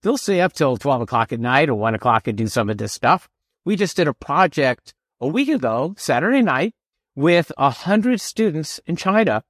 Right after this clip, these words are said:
with students around the United States, and with people who are coaches from places like,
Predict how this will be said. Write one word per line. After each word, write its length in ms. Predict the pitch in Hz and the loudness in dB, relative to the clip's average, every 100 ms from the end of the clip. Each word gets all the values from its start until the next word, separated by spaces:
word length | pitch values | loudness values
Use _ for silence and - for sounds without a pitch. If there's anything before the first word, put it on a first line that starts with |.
| _ _ _ - | _ _ _ -2
with 180 | 170 | -2
students 400 | - 196 208 208 | 0 -2 -2 -2
around 260 | 160 147 170 | -2 0 0
the 80 | 175 | 0
United 360 | 170 175 170 | 2 2 2
States, 560 | - - 170 208 - - _ _ _ 139 | -6 0 0 0 -4 -18 _ _ _ -2
and 220 | 170 165 | 0 2
with 320 | 165 147 _ | 2 0 _
people 440 | - 208 196 185 151 | -4 -2 -2 -4 -2
who 200 | 180 160 | -2 0
are 480 | 151 151 151 147 - | 0 2 0 -2 -6
coaches 680 | - 269 247 117 95 98 - _ _ - | -2 -2 0 -2 -4 -8 -16 _ _ 0
from 300 | 165 147 120 | 2 2 -2
places 600 | 185 175 - 165 127 139 | 0 0 2 0 0 0
like, 500 | 135 131 127 - | 2 2 -2 -6